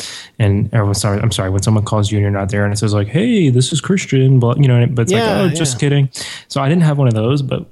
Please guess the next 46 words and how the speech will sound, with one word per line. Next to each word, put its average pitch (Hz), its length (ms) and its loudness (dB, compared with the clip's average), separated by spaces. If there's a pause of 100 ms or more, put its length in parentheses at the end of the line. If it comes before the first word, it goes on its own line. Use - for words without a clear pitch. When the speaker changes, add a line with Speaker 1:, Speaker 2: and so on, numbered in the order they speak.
(120)
Speaker 1:
um, 107 320 -2
at 123 80 -4
the - 80 -4
time 117 380 -4
I 107 60 -4
had 104 160 -2
a, 104 240 -10
um, 107 100 -4
a, 98 240 -6 (220)
um, - 420 -10 (260)
we 127 60 0
did 113 160 -2
foster 107 320 -6
care, 110 160 -4
and 104 80 -2
I 101 40 -2
had 101 120 -2
a, 104 160 0
a - 80 -2
baby 107 240 -2
brother, 107 340 -2
and 104 80 0
he 107 80 0
was 104 240 -2 (280)
crying, 120 480 2
and 101 80 2
I 98 60 2
recorded 107 460 0
him. 117 100 4
I 104 60 2
said, 104 220 -2 (420)
"Look 190 220 0
what 170 160 -4
you 135 80 0
did. - 420 -10 (300)
You 196 140 0
made 147 240 0
the 127 100 -2
baby 117 400 -6
cry. 120 400 -2
I 165 60 2
can't 160 340 0
believe 135 440 -2
you. 127 340 -6 (380)
Yeah, 160 160 -4
I, 147 120 -2